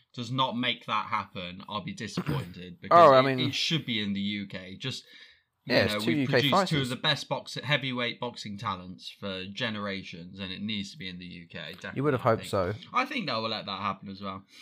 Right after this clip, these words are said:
Speaker 2: Well
Speaker 1: All right, well, we'll, great fight. Watch the highlights. I mean,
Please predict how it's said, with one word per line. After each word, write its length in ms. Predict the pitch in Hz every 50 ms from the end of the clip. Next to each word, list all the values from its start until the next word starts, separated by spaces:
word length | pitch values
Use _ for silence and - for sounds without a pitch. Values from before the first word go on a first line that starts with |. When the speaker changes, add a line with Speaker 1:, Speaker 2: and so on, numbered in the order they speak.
| - -
Speaker 2:
Well 200 | 139 147 143 135 127
Speaker 1:
All 40 |
right, 180 | 127 127 120 120
well, 300 | 143 147 143 139 - - _ -
we'll, 360 | 135 147 156 156 151 151 - _ _ _ _ _ _ _ _ _ _ _ _ _ _ - 127
great 300 | 160 180 185 180 151 - -
fight. 340 | 135 127 127 139 147 143 - _
Watch 260 | 139 147 165 160 - -
the 100 | 135 120
highlights. 720 | 131 120 120 117 117 117 123 131 131 127 - - - - _ _ _ _ _ _ _ _ _ -
I 100 | 147 139
mean, 220 | 131 135 127 123